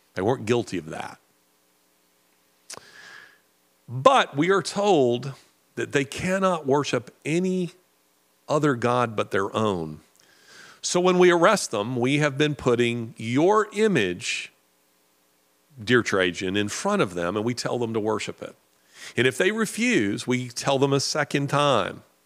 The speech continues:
It's a very famous letter, this correspondence.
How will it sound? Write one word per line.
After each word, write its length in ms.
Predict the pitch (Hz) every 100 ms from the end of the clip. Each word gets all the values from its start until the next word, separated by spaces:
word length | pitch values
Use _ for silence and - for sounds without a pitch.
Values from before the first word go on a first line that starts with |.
| _ _ _
It's 100 | -
a 40 | 120
very 240 | 120 160
famous 360 | - 143 131 -
letter, 380 | 107 90 82 -
this 160 | - 98
correspondence. 800 | - 101 - 110 90 87 -